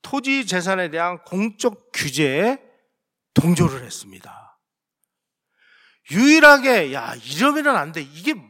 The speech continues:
말이나 되냐? 어? 피땀 흘려 모은 개인 재산을, 어? 그 국가가 보호를 해줘야지 말이야. 이 사유재산을 그 강조하고 시장경제를 강조한 사람은 이 무렵에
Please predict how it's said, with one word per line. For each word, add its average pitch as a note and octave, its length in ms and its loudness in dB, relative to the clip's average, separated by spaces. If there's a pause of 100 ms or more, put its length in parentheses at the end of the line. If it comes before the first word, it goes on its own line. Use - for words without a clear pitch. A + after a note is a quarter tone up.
말이나 A#3 400 0
되냐? A3 300 -4 (260)
어? A3+ 200 -12
피땀 C#4 360 -2
흘려 B3+ 380 -4
모은 G#3+ 480 -8
개인 G#3+ 400 -8
재산을, F3+ 760 -6 (360)
어? G3+ 140 -12 (480)
그 A3+ 260 -14
국가가 A3 500 -4
보호를 A3+ 400 2
해줘야지 F#3 420 -2
말이야. B2+ 340 -8
이 E3+ 120 -12
사유재산을 G#3+ 1120 -2
그 D3+ 360 -14
강조하고 D#3+ 720 -6
시장경제를 A3 760 -6
강조한 D3 460 -12
사람은 D#3 480 -12 (100)
이 C#3+ 140 -12
무렵에 C3+ 480 -8